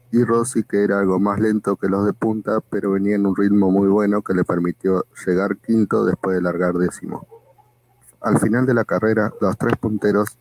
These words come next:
eran pilotos no ganadores. Morbidelli seguía primero,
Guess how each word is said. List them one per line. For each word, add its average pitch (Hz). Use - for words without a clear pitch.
eran 101
pilotos 101
no 101
ganadores. 85
Morbidelli 110
seguía 98
primero, 107